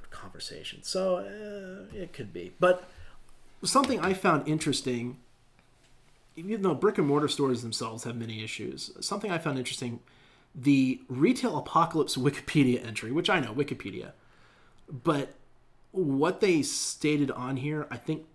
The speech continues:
fits pretty good. I'm just trying to paraphrase this in, uh, un-, you know, as much as I can. Um,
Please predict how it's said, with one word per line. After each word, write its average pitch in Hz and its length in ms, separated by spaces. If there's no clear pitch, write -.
fits - 340
pretty 120 280
good. 120 160
I'm 139 100
just 156 220
trying 143 160
to 117 80
paraphrase 123 500
this 110 160
in, 104 220
uh, 113 220
un-, 113 260
you 131 80
know, 113 80
as 120 100
much 147 160
as 117 80
I 113 60
can. 113 380
Um, 123 400